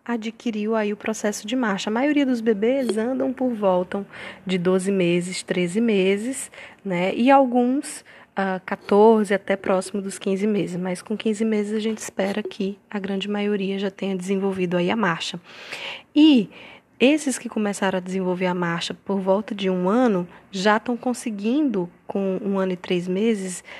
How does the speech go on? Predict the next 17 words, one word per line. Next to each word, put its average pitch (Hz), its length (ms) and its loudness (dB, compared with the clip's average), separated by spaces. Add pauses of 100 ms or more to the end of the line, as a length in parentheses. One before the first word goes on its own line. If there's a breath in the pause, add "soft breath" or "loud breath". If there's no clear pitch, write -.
(120 loud breath)
reduzir 226 760 0
essa 220 260 -2
base 196 500 0
e 226 140 0
apresentar 226 640 -2
maior 220 400 -2
destreza 247 680 0
nesse 202 280 -2
processo 185 520 -4
de 202 120 -4
marcha. 190 500 -2 (500 loud breath)
E 254 160 4
isso 233 200 0
ocorre 233 340 2
devido 226 760 0 (280 loud breath)
ao 208 220 2
ganho 240 680 4